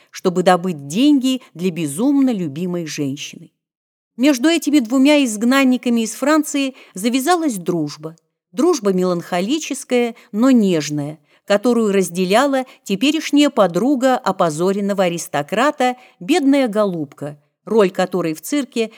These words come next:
состояла в том, что фокусник ежедневно запрятывал ее в рукава и карманы.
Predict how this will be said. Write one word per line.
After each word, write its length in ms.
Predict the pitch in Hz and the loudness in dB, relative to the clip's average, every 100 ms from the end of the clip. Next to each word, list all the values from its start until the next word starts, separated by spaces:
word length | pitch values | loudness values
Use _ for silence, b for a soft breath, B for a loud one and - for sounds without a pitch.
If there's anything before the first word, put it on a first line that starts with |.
| B | B
состояла 600 | - 214 262 277 269 262 | -6 -2 0 2 2 -2
в 40 | - | -2
том, 220 | 320 277 | -4 -4
что 240 | - 214 | -4 -6
фокусник 720 | - 302 294 254 247 240 240 b - | -2 -2 -2 -4 -2 -2 -4 b -8
ежедневно 880 | 220 214 208 165 196 285 262 247 208 | -4 -2 -4 -2 0 2 2 0 0
запрятывал 760 | 185 175 208 247 247 220 220 | 0 0 0 2 0 -2 -2
ее 380 | 214 202 220 196 | -2 0 0 0
в 100 | 160 | -4
рукава 440 | 175 165 156 175 190 | -4 -2 0 0 0
и 80 | 185 | -2
карманы. 640 | 165 160 151 143 143 | -4 -2 -2 -4 -6